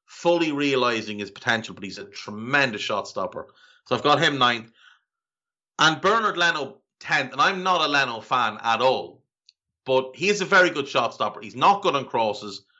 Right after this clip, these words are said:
I don't like his judgment of the game. He's not a particularly good kicker of the ball. Um, but he is, I've got him tenth now, based largely on the fact that, I, I, as I said earlier, it's a very weak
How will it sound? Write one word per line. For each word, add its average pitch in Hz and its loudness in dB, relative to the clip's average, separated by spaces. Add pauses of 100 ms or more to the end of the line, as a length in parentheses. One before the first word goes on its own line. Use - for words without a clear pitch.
(320)
I 127 -2
don't 160 4
like 135 2
his 120 -8
judgment 113 -8
of 95 -14
the 98 -12
game. 101 -4
He's 98 -10
not 135 0
a 135 -8
particularly 113 -6
good 98 -12
kicker 101 -6
of 90 -10
the 92 -6
ball. 85 -6 (520)
Um, 123 6
but 151 6
he 151 4
is, 156 2
I've 139 0
got 180 2
him 160 -2
tenth 147 -2
now, 120 0
based 147 0
largely 151 2
on 127 -2
the 113 -10
fact 113 0
that, 110 0 (760)
I, 135 -2
I, 135 -6 (220)
as 135 0
I 110 -10
said 139 2
earlier, 120 2
it's 120 -18
a 147 -20
very 160 -6
weak 143 -10